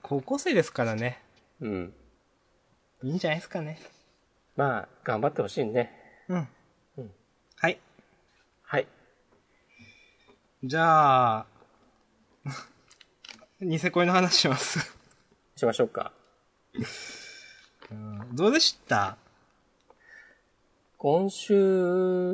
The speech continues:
Speaker 2: は、あの、マリーが、ちとげに説教をしてる
Speaker 1: うん。
Speaker 2: の、最初の、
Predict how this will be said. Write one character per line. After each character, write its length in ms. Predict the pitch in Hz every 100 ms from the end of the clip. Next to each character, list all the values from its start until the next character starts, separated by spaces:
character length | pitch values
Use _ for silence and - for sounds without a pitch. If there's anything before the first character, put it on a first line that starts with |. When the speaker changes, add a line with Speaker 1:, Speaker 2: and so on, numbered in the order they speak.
| 196
Speaker 2:
は、 420 | 190 175 113 - - _ -
あ 140 | 120
の、 460 | 110 107 107 107 104
マ 180 | 117 196
リ 300 | 220 165 120
ー 0 |
が、 400 | 104 104 101 92 - _ _ _ _ _ _ -
ち 120 | -
と 160 | 113 110
げ 220 | 113 107
に 240 | 104 107
説 280 | 107 - 107 _
教 280 | - 120 104
を 80 | 92
し 100 | -
て 140 | 123
る 380 | 110 107 104 104 - _ _ _ _ _ _ _ -
Speaker 1:
う 60 | 143
ん。 220 | 117 101 _
Speaker 2:
の、 140 | 139 233
最 240 | - 208
初 120 | 214 208
の、 280 | 208 202